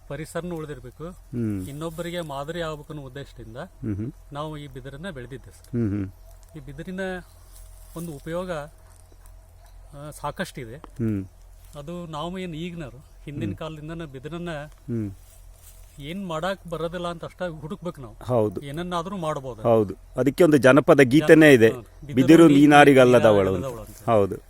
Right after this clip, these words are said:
Speaker 1: ಉದಾಹರಣೆ ನೋಡ್ರಿ, ನಮ್ಮಲ್ಲಿ ಹುಟ್ಟಿದ ತಕ್ಷಣ ಮಗುವನ್ನ
Speaker 2: ಹೌದು.
Speaker 1: ಬಿದಿರಿನ ಮರದಲ್ಲಿ ಹಾಕ್ತಾರೆ.
Speaker 2: ಹೌದು.
Speaker 1: ಸತ್ ನಂತರ ಚಟ್ಟದೊಳಗೆ, ಬಿದಿರಿನ ಚಟ್ಟದಲ್ಲಿ
Speaker 2: ಹೌದು,
Speaker 1: ಹಾಕ್ತಾರೆ.
Speaker 2: ಹೌದು.
Speaker 1: ಅಂದ್ರೆ ಹುಟ್ಟಿನಿಂದ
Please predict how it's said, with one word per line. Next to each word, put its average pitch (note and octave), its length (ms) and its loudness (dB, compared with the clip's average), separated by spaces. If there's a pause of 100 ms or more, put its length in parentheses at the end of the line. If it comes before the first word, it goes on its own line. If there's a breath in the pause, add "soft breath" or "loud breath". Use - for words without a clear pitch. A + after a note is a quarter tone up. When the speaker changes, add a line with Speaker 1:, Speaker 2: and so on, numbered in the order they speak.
(260)
Speaker 1:
ಉದಾಹರಣೆ F3 240 -8
ನೋಡ್ರಿ, F3+ 220 -10
ನಮ್ಮಲ್ಲಿ D3+ 460 -12
ಹುಟ್ಟಿದ C#3+ 340 -18
ತಕ್ಷಣ G3 260 -12
ಮಗುವನ್ನ F3+ 420 -10 (300)
Speaker 2:
ಹೌದು. A2 280 -4 (160)
Speaker 1:
ಬಿದಿರಿನ F3 360 -10
ಮರದಲ್ಲಿ D3+ 400 -12
ಹಾಕ್ತಾರೆ. - 340 -18
Speaker 2:
ಹೌದು. G2+ 360 2 (640)
Speaker 1:
ಸತ್ F3+ 200 -10
ನಂತರ F#3+ 360 -8
ಚಟ್ಟದೊಳಗೆ, E3 540 -12
ಬಿದಿರಿನ D#3+ 240 -14
ಚಟ್ಟದಲ್ಲಿ E3 320 -14
Speaker 2:
ಹೌದು, A2+ 360 0
Speaker 1:
ಹಾಕ್ತಾರೆ. - 140 -18
Speaker 2:
ಹೌದು. A2+ 200 0
Speaker 1:
ಅಂದ್ರೆ G2 160 -6
ಹುಟ್ಟಿನಿಂದ F#3 440 -12